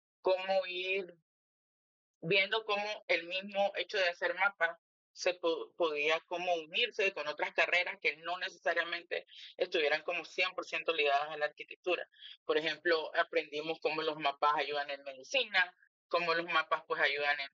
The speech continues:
todo lo que es sociología, cómo los mapas ayudan, eh, hasta en economía, digamos. Entonces, digamos que yeca se ha ido transformando un poco,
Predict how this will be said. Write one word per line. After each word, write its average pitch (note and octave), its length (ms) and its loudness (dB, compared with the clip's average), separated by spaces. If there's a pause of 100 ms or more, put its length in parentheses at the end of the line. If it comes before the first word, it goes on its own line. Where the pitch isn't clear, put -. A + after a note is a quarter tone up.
todo C#3+ 200 4
lo C#3+ 140 0
que C#3 100 -2
es C#3 80 -6
sociología, D3+ 680 0
cómo C#3 220 -8
los C#3+ 140 -4
mapas C#3+ 300 -2
ayudan, C3+ 380 -2 (480)
eh, D3 360 2 (220)
hasta E3 320 2
en D#3 120 -4
economía, E3+ 600 0
digamos. F3 360 0 (160)
Entonces, F3 400 -2 (440)
digamos F3+ 360 2
que G#3 140 0
yeca E3+ 280 2
se F3 280 -2 (100)
ha D#3 120 4
ido F3 200 0
transformando E3 840 0
un E3 140 -10
poco, - 560 0